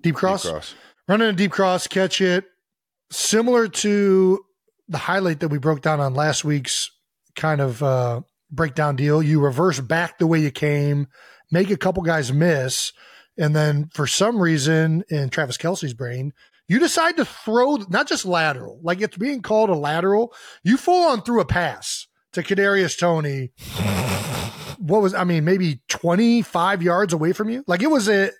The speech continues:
Speaker 1: I don't know how in your head you were like, "I know what I'm about to do. I'm gonna throw this ball completely across the field."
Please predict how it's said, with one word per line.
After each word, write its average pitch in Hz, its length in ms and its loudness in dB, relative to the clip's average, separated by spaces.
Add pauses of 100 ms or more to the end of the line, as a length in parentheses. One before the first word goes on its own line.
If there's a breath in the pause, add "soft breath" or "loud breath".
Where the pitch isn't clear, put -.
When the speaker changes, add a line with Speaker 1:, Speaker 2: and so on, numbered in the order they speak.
(100)
Speaker 1:
I 170 80 -2
don't 269 140 0
know 208 120 4
how 240 540 0 (1000 soft breath)
in 190 140 2
your 180 140 4
head 151 320 0
you 151 60 0
were 147 80 2
like, 143 260 0
"I 165 120 -2
know 170 140 -2
what 139 120 -4
I'm 120 80 -10
about 113 220 -14
to 127 60 -14
do. 113 280 -14 (260)
I'm - 160 -4
gonna 226 120 4
throw 185 180 0
this 170 140 -2
ball 147 380 -2 (300 loud breath)
completely 185 600 2
across 165 380 0
the 139 60 -6
field." 160 380 -8